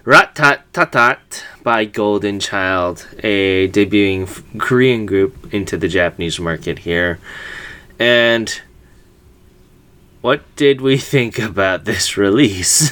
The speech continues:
<laughs> Let's start with you, Gray.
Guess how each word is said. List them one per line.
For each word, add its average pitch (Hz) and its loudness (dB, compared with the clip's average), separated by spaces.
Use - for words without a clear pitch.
<laughs> - -8
Let's 120 0
start 113 0
with 101 -6
you, 80 -4
Gray. 78 -6